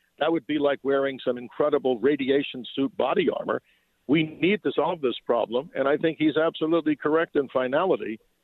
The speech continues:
that that's something that maybe we really should be told the truth about, about long space missions, long duration missions,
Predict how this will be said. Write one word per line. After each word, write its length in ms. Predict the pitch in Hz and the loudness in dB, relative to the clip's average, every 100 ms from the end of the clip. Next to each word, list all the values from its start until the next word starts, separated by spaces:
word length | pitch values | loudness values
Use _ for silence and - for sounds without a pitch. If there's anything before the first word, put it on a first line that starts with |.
| _ | _
that 100 | 127 - | -2 2
that's 240 | 165 - | 0 0
something 360 | 175 175 156 143 | -4 -2 -4 -4
that 160 | 139 | -2
maybe 260 | 156 160 147 | 0 2 2
we 180 | 143 147 | 2 4
really 520 | 156 202 170 131 135 - | 6 6 4 2 -4 -8
should 180 | - 135 | -6 0
be 140 | 147 | 0
told 280 | - 151 143 | 2 0 0
the 80 | 143 | 0
truth 280 | 170 208 | 0 2
about, 380 | - 190 87 - _ _ _ _ - | 0 0 0 -2 _ _ _ _ -10
about 340 | 123 143 135 | -2 0 0
long 300 | 117 147 170 165 | 0 0 -2 -6
space 260 | - 160 165 - | -2 0 -2 -4
missions, 460 | 120 - 123 170 - _ - | -6 -6 -12 -14 -18 _ -6
long 320 | 117 156 190 | -2 0 0
duration 500 | 160 147 127 - 113 | 2 4 2 0 -2
missions, 440 | 110 107 120 156 | 0 0 -4 -8